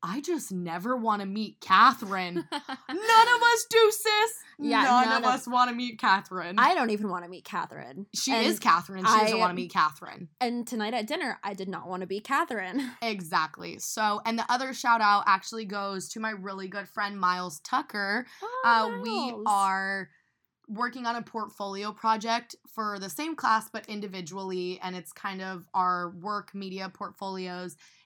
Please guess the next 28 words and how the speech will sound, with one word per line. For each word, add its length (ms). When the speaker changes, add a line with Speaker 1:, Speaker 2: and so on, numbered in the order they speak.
Speaker 1:
And 440
he 180
took 280
a 80
whole 300
section 480
of 200
his 340
own 200
personal 460
portfolio 920
where 140
he 140
kinda 200
shared 540
other 240
work 320
that 140
he 180
supports, 640
and 340
he 100
made 160
a 80
section 640
about 400
Ladies 380
Night. 380